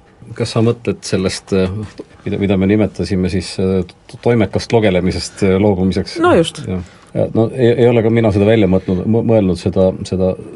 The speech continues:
Speaker 1: seda terminit, aga see kirjeldab olukorda, kus, ähm, inimesed kõik teevad palju tööd. Kõik need inimesed, kellest me räägime, ka,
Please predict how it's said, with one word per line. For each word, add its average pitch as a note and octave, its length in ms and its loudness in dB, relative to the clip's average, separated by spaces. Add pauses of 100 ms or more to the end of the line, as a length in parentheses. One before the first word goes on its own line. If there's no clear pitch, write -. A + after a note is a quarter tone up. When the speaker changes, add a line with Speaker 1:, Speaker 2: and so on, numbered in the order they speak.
(120)
Speaker 1:
seda G2+ 260 -4
terminit, F#2 540 -2
aga F#2+ 160 0
see - 160 -8
kirjeldab A#2+ 560 0
olukorda, G#2 680 0
kus, - 540 -6
ähm, F#2 480 0 (560)
inimesed A2 420 0
kõik A2 320 -2
teevad A#2+ 540 2 (400)
palju G#2+ 320 2
tööd. F#2+ 320 0 (840)
Kõik A#2 100 -6
need A#2 160 0
inimesed, A#2 240 -2
kellest G2+ 320 -4
me G#2 80 -2
räägime, G2+ 480 -2
ka, G2 160 2